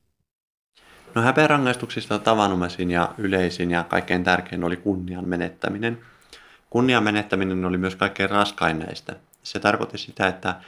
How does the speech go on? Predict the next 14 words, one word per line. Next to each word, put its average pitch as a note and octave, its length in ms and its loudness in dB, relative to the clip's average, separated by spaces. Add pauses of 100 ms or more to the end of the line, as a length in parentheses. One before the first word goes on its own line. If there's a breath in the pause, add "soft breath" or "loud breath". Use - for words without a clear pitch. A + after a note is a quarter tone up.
(260 loud breath)
henkilö G#2 400 0 (100)
menetti G2 460 -2
useita F#2 760 2 (1000 soft breath)
käytännöllisiä E2+ 1300 0 (480)
etuuksiaan E2+ 840 -2
yhteiskunnassa. - 880 -8 (280 loud breath)
Hän F#2+ 160 -2
ei F#2 120 2
voinut F#2+ 280 0
toimia F2 340 2
lainan E2+ 340 -2
takaajana, F2 640 -2
ei F2+ 100 0
missään F2+ 480 -4